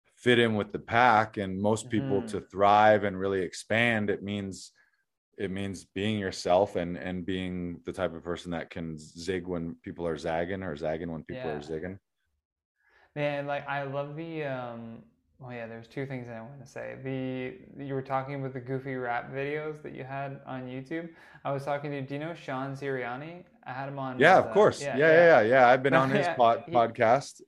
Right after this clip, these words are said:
Speaker 1: uh, Creative Imbalance, and, uh,
Speaker 2: Yeah.
Speaker 1: he hasn't been on mine yet, but, uh, I owe him, I owe him a spot. Yeah.
Speaker 2: Yeah, you gotta get him on. We were laughing about, like, uh, when he, like, first had you on the podcast or whatever, he was, like,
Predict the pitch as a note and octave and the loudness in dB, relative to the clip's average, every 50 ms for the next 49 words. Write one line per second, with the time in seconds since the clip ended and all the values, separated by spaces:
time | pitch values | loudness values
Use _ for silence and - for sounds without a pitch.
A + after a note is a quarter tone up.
0 | - - G#2 G#2+ G#2+ G#2+ G#2+ G#2 G#2+ G#2 - - - - B2 A#2+ B2+ A2 A#2 A2+ | -6 -2 2 4 6 6 8 6 6 4 2 0 2 4 4 6 6 4 2 4
1 | G#2 G#2 G2 G#2 A#2+ C#3 C#3 B2+ - - - - A2+ A2 G#2+ G#2 G#2 G#2+ G#2+ G2+ | 6 6 6 6 6 4 0 -2 -8 -14 -10 -6 -4 -2 -2 0 0 0 2 0
2 | G2 G2+ - - - - - _ _ D3 D3+ D#3+ D3+ D3 C#3 C3 C#3+ C3+ B2+ B2 | 0 -2 -4 -8 -14 -20 -20 _ _ 4 6 6 6 4 2 2 4 4 4 4
3 | B2 B2 B2+ B2 G#2+ F2+ E2 - - _ - E2 - - - - F#2 E2+ D#2+ D#2+ | 4 4 2 2 0 -2 -4 -4 -4 _ -2 -2 -2 -2 -4 -2 0 0 0 0
4 | E2 - - F2+ F#2 F2+ F#2 G2 F#2+ F2+ E2 E2 - - - - E2+ F2 E2+ E2+ | -2 -2 0 0 2 2 2 2 0 -2 -4 -6 -10 -12 -12 -10 -8 -6 -6 -6
5 | E2+ E2+ D2+ - - _ D2+ D2+ C#2+ - - _ _ _ - E2 - B2 B2 B2+ | -6 -8 -10 -12 -12 _ -10 -8 -8 -10 -12 _ _ _ -12 -10 -10 -8 -8 -6
6 | C3 C#3 C#3 C#3 C3+ B2+ C3+ C3 B2+ B2+ C3 C3 C3 C3+ B2+ C3+ C#3+ D3+ D3+ C#3+ | -6 -6 -6 -6 -6 -6 -6 -6 -6 -6 -8 -8 -8 -8 -8 -8 -6 -6 -6 -6
7 | D3 C3+ C3 C3 C3+ C3+ C3+ - D3+ C#3+ C3 B2+ B2+ B2 B2 B2 B2 B2 A#2+ A#2 | -6 -4 -4 -2 -4 -4 -6 -8 -8 -8 -6 -6 -6 -6 -6 -6 -8 -8 -6 -8
8 | A#2+ A#2 - B2+ A#2 A2+ A2+ A2+ A#2 A#2+ A#2 A#2 B2 C3 B2+ B2 A#2+ A#2+ A#2+ B2 | -8 -10 -10 -8 -8 -8 -8 -8 -10 -10 -12 -12 -10 -10 -10 -10 -10 -10 -10 -12
9 | - - B2 B2 A#2+ A#2+ - - - - _ - C#3+ C3+ C3+ C3+ C3+ C#3 B2 B2 | -12 -12 -10 -10 -10 -12 -14 -18 -20 -20 _ -6 -4 -4 -4 -4 -4 -2 -2 -2
10 | B2+ B2 C3 B2 A#2+ A#2 A#2 - B2 B2 C3 C3+ C3 C3 A#2+ A#2+ A#2+ - B2+ A#2+ | -2 -4 -6 -8 -8 -8 -8 -6 -6 -6 -6 -4 -6 -6 -6 -6 -8 -10 -10 -10
11 | A#2+ A#2+ A#2 A2+ A#2 A2+ A#2 B2 B2 A#2+ A#2 A#2+ A#2+ A#2 A#2 - | -8 -8 -8 -8 -10 -10 -12 -12 -12 -12 -10 -10 -10 -10 -10 -12